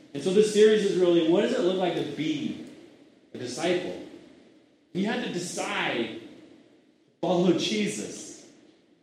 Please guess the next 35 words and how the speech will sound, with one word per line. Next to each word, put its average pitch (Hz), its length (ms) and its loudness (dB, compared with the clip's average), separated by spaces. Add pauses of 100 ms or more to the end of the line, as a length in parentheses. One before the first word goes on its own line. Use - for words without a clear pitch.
(140)
It's 185 160 -2
a 220 140 -4
calling 214 500 2
to 185 100 0
decide 170 1120 -4 (600)
to 160 100 -4
follow 170 280 6
Jesus. 208 320 0
And 180 120 -2
every 269 200 -2
time 277 220 0
you - 400 -4
decide 220 600 -2
to 196 220 -2
do 202 280 2
one 233 260 2
thing, 185 400 0
you're 208 140 0
saying 233 400 0
no 240 240 4
to 202 180 0
ten 214 220 -4
thousand 196 360 -2
other 175 220 0
things, - 320 -4
right? 147 360 -4 (580)
In 196 180 0
life, 214 300 0
if 160 160 -4
you 202 80 -2
decide 214 920 -2 (300)
to 175 100 -4
do 202 240 0
this, 208 800 4 (420)
right, 208 460 0